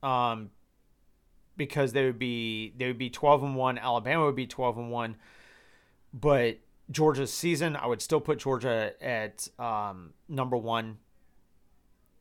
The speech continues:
I doubt that that will happen. I bet Ala-, Alabama goes up to that because they beat the top team. So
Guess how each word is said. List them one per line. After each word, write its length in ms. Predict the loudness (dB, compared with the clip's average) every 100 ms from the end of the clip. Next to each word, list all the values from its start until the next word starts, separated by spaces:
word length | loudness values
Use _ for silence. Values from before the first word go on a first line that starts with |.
| -18 -6
I 140 | -4
doubt 320 | -2 0 0
that 100 | -2 -6
that 140 | -6
will 80 | -4
happen. 360 | -4 -4 -6
I 80 | -8
bet 260 | -6 -8 -8 -10
Ala-, 220 | -10 -10 -6
Alabama 480 | -6 -4 -8 -10 -10
goes 180 | -6
up 160 | -6 -8
to 300 | -8 -8 -6
that 280 | -4 -4 -4
because 240 | -8 -10 -10
they 80 |
beat 220 | -8 -10 -10
the 40 |
top 280 | -6 -6 -4
team. 280 | -4 -4 -4 -8 -8 -10 -20 _ _ -6
So 480 | 4 6 6 2